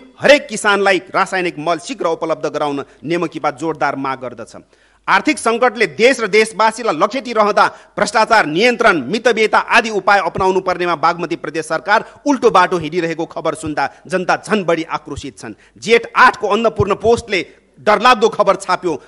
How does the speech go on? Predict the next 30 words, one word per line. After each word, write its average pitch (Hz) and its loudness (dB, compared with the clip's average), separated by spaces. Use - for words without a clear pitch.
बागमतीको 196 2
सवारीमै 226 2
ख-, - -10
सवारी 226 4
खर्चमै 208 2
पाउने 202 4
दुई 190 0
अर्ब। 127 -4
उक्त 220 2
खबरमा 240 4
उल्लेख 196 2
छ, - -4
बागमती 175 0
प्रदेश 160 -6
सरकारले 190 2
गाडी 226 4
खरिद, 208 0
इन्धन 226 2
र 190 2
मर्मतमा 175 -2
मात्र 160 -2
एक 240 0
अर्ब 185 0
छयत्तर 208 0
करोड 254 4
चौतिस 226 0
लाख 202 2
खर्च 165 -8
गरेको 143 -4
छ। - -14